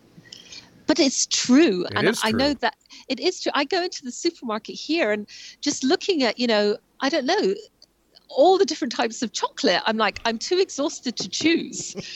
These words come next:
Speaker 1: <laughs> I mean, which is a good thing. So I, I, I am, I am looking forward to getting back to the life I've come to live,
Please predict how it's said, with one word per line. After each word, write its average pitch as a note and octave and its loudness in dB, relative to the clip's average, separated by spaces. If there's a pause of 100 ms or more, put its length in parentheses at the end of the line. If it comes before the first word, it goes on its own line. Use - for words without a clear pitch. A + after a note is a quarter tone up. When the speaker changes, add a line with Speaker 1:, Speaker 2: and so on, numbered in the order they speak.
(160)
Speaker 1:
<laughs> - -4
I F4 2
mean, D#4 -2
which A3+ -6
is G#3 -12
a G#3 -10
good G3+ -4
thing. F3 -10 (400)
So C4+ 0 (140)
I, B3+ -12 (220)
I, - -12 (200)
I - 0 (140)
am, G4 -4 (140)
I E4 -2 (120)
am F4+ -6
looking E4 -10
forward C4+ -8
to - -14
getting A3+ -6
back A#3 -2
to A3 0
the A3 -4
life A3+ 2
I've - -2
come A3 -4 (160)
to G3+ 0 (440)
live, B3+ 4